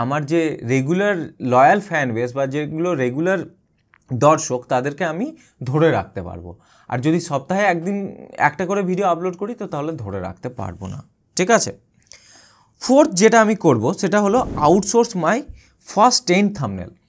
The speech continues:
আমি আমার চ্যানেলে যদি লং ফর্ম ভিডিও কনটেন্ট দিই তো প্রথম দশটা থাম্বনেল আমি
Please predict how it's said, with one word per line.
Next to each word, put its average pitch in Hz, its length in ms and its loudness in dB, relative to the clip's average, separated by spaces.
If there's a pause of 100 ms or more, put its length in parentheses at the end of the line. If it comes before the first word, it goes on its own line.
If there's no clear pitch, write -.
(160)
আমি 180 140 2 (100)
আমার 240 160 2 (200)
চ্যানেলে 151 340 2 (120)
যদি 185 180 0 (480)
লং 151 140 4 (220)
ফর্ম 196 220 -2 (120)
ভিডিও 156 200 2 (100)
কনটেন্ট 113 380 -4
দিই 143 200 -6
তো 202 40 -8 (200)
প্রথম 170 300 -4 (140)
দশটা 135 260 -4 (180)
থাম্বনেল 120 360 -6 (160)
আমি 147 160 -6